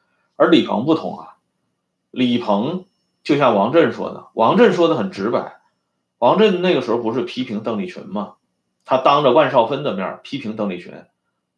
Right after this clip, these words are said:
万少芬就是那个江西省委那个女书记，后来跟省长倪献策两个人闹翻了。倪献策呢，就被万少芬给打翻在地了，判了刑了的。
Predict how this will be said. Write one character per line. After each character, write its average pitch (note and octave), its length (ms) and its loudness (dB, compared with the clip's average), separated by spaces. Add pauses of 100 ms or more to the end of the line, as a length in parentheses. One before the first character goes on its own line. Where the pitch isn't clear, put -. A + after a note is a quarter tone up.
(260)
万 C#3 180 2
少 B2+ 160 6
芬 C#3 160 0
就 C3 140 -2
是 A#2+ 60 -4
那 G#2+ 100 -2
个 F2 360 -4 (260)
江 C#3+ 340 0
西 C#3 220 -6
省 A2 200 -2
委 A2+ 160 -2
那 G#2 80 -4
个 G#2 80 0
女 G2+ 180 -2
书 C3 240 -4
记， A2+ 260 -8 (420)
后 C#3 140 0
来 B2 140 4
跟 C#3+ 160 2
省 B2+ 200 0
长 F#2+ 240 2
倪 A#2+ 80 -2
献 C3 200 0
策 - 360 -2
两 E2+ 220 -4
个 G#2 60 -2
人 A2+ 100 -2
闹 A#2+ 160 2
翻 A#2+ 260 2
了。 - 260 -4
倪 B2 180 -8
献 D#3+ 200 2
策 D#3 240 2
呢， G#2 120 -2
就 A#2 120 -4
被 A#2 140 2
万 A#2 180 2
少 A2 140 2
芬 A#2+ 200 -4
给 A2+ 100 -2
打 - 180 -8
翻 G#2 160 -2
在 G#2+ 140 0
地 A2+ 180 -2
了， - 140 -8 (480)
判 D3 200 2
了 G2+ 80 0
刑 F2+ 240 -8
了 C3+ 140 -4
的。 - 140 -18